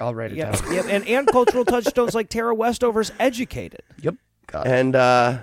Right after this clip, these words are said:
Speaker 3: it's, uh, you know, something. So basically,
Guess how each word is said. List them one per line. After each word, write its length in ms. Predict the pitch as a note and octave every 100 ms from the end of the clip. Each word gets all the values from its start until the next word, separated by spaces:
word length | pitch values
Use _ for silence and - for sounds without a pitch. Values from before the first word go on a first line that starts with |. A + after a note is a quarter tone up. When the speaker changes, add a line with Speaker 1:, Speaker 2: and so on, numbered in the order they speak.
| - D#3
Speaker 3:
it's, 300 | D#3+ - D#3+
uh, 340 | D3+ D3+ D3+ - _ _ -
you 100 | F3
know, 280 | A#2+ A2 -
something. 640 | - G#3 G3+ G2+ C#2+ D#2+ _ _ _ _ _
So 140 | D#3
basically, 480 | E3 G#3+ G#3+ F#3